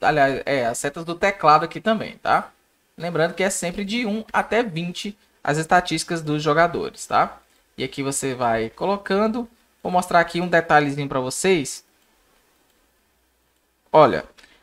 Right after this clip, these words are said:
aqui onde tem Creativity, né, que seria a criatividade, você chegando aqui pra poder fazer a análise aqui, seria aqui onde tem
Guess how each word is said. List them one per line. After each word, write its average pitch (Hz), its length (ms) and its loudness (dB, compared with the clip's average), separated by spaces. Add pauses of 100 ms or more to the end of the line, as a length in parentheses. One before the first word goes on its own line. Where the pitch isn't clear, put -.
(120)
aqui 214 460 0
onde 202 220 0
tem 175 420 -4 (140)
Creativity, 190 840 0
né, 151 160 -2
que 156 60 -6
seria 147 580 2
a 143 120 0
criatividade, 175 880 2 (640)
você 220 240 2
chegando 254 380 4
aqui 196 460 -4 (1200)
pra 214 140 6
poder 220 260 6
fazer 160 380 2
a 151 80 8
análise 139 420 2
aqui, 185 380 -2 (800)
seria 247 840 4 (840)
aqui 139 260 -2
onde 185 200 0
tem 143 360 0